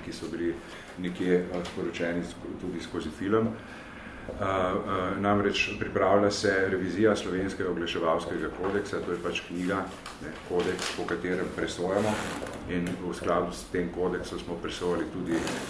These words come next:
te tri pritožbe. Eh, pripravlja se revizija. S kodeks, kodeks je pač neka knjiga, si-, sam sem bil soavtor, eh, izdali smo ga leta dva devet. Eh, družba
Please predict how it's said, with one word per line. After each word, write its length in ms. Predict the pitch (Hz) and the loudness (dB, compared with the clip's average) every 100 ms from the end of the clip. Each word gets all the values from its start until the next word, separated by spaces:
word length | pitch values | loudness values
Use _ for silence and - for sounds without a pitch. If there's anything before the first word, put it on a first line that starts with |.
| - - | -6 2
te 140 | 85 82 - | 2 2 -4
tri 140 | - 90 | -4 -4
pritožbe. 520 | 80 78 80 80 - 117 117 - - - - - - - - - - - - 87 | -4 -2 0 0 2 0 0 -6 -10 -10 -12 -14 -14 -12 -12 -12 -12 -14 -6 -2
Eh, 120 | 85 | 0
pripravlja 460 | - - 101 110 113 | 0 8 10 10 8
se 120 | 110 | 4
revizija. 540 | 95 90 87 98 80 - | 2 0 2 4 2 2
S 60 | |
kodeks, 460 | - 110 110 107 - - | 6 6 6 2 -6 6
kodeks 360 | 110 107 104 101 | 8 8 6 2
je 60 | 104 | 2
pač 240 | 101 98 | 4 4
neka 240 | 95 95 101 - | 2 2 0 0
knjiga, 340 | 98 110 101 | 2 6 4
si-, 300 | - 95 82 | 4 -4 -4
sam 280 | 85 92 98 | -2 0 0
sem 160 | 113 101 | 0 0
bil 160 | 98 | 0
soavtor, 560 | 90 98 90 92 98 95 | 0 4 6 6 4 0
eh, 680 | 92 85 85 82 85 85 92 85 | 0 0 0 2 0 -2 -4 -4
izdali 360 | 82 85 87 | 0 0 0
smo 200 | 90 92 | -2 -2
ga 80 | 87 | 0
leta 400 | 82 85 85 78 - - - - 80 | 0 0 0 -2 -6 -10 -10 -8 2
dva 180 | 87 | 4
devet. 380 | 87 82 101 104 | 4 4 2 2
Eh, 960 | - - - - - - 87 85 85 85 - | -4 -12 -16 -16 -16 -8 -2 0 0 -2 0
družba 160 | 104 | 2